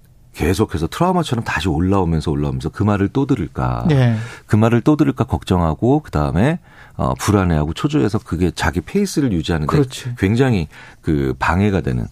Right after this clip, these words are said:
Speaker 1: 어, 그런 요인들이 되기도 합니다.
Speaker 2: 그
Speaker 1: 네.
Speaker 2: 재수하거나 삼수하거나 뭐 장수한 학생들은 심적으로 더 부담이 될 텐데.
Speaker 1: 어, 그럼요. 네,
Speaker 2: 이
Speaker 1: 네.
Speaker 2: 친구들한테는 뭐라고 해줘야 됩니까?
Speaker 1: 어,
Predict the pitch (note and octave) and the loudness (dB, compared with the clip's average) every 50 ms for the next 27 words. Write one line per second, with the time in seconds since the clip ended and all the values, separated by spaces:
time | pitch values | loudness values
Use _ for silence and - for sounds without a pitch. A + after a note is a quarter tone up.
0 | - - - - - - B1 A#1+ A1+ A#1 B1 - - A2+ A2+ F#2+ E2 D#2+ D#2+ D#2 | -12 -20 -20 -20 -14 -8 -6 -4 -4 -4 0 2 2 4 4 4 2 2 2 0
1 | - - F2 - D#2 C2+ C2+ - D2 E2+ G#2+ C3 B2+ G#2 C#2+ - - - - - | 0 -2 -2 -2 -2 -4 -4 -4 -2 -2 0 0 0 -2 -4 -6 -8 -10 -16 -20
2 | - - - - - F#3+ - - - C#3+ E3+ G3 - - C#4+ C4+ B3+ A#3 A3+ G#3+ | -20 -20 -8 -2 -2 -2 0 2 2 4 4 2 2 6 6 8 8 8 8 6
3 | G3 F#3 E3+ D3 F#3 F#3+ G#3 F#3+ F3+ - - A#3 C4+ B3 - - A3+ G#3+ G3+ F#3+ | 4 4 2 2 2 2 2 2 2 0 0 0 0 0 2 2 2 4 4 4
4 | F#3 F3 E3+ F3 E3+ F3+ E3+ D#3+ D#3 D3 C3 B2+ B2 B2 - A2+ C3 C#3+ D#3 D3 | 4 2 2 2 2 2 2 4 4 4 4 4 2 2 2 2 2 2 2 2
5 | D3+ E3 D3 C#3 C3+ B2+ C#3 C#3 C3+ B2+ B2+ C3 B2+ - - F3 E3 C#3+ A#2+ A#2 | 2 2 4 4 4 4 4 2 2 2 0 -2 -2 -2 0 0 2 2 4 4
6 | A2 A#2 C3 C3 A#2 G#2 F#2+ G2+ - - - - - - - C4 A3+ - C4 A#3+ | 4 6 6 4 4 2 0 -2 -6 -12 -18 -16 -6 0 2 2 4 6 4 4
7 | G#3+ F#3+ F#3+ F3 E3+ D#3+ D#3 D3 C#3+ D#3+ E3 D#3+ - - - - B2 C3+ G#3 C4 | 6 4 4 4 6 6 6 6 6 4 4 2 0 -2 0 0 2 4 6 6
8 | C4 A#3+ A3 D#3+ C#3 B2+ C3 - A#2+ G#2+ G2+ A2 A#2 B2+ A#2+ - - D2 - - | 6 6 6 4 4 0 2 0 0 0 2 2 2 2 2 2 0 -2 -4 -2
9 | D2 D2 C#2+ C#2 C2 B1+ B1+ - - - C#2 C#2 C2 A#1+ - C#3 - - - C4 | -2 0 0 0 0 -2 -4 -6 -8 -6 -4 -2 -2 2 2 2 2 2 4 4
10 | C4 B3 B3+ A3+ G3+ G3 - D4 D4 - G#2 G#2+ A2 C#3+ F#3 A#3+ C#4 A3+ G3 E3 | 6 6 6 6 4 4 2 2 0 0 2 2 2 2 4 4 4 2 4 2
11 | D3+ B2+ A#2+ G#2+ A2 A2 - - D3 F3 G3 - - - - - - - - F#2 | 2 0 0 0 -2 -6 -8 -8 -10 -10 -10 -10 -14 -16 -18 -18 -18 -8 -2 0
12 | F2+ G2 G#2 G2 F#2+ F#2+ F#2+ F#2+ F2+ F#2 F#2 | 2 2 4 4 2 2 2 2 2 2 0